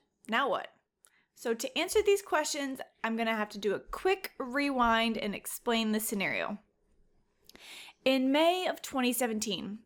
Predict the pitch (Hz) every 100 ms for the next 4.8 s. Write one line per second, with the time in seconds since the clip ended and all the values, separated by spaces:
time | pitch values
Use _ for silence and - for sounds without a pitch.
0 | _ - 208 208 208 208 - 196 196 220
1 | 262 277 240 214 220 226 294 233 262 254
2 | 220 214 294 - 208 185 175 - - -
3 | - 240 240 247 - 214 214 220 240 -
4 | 233 269 254 214 214 214 226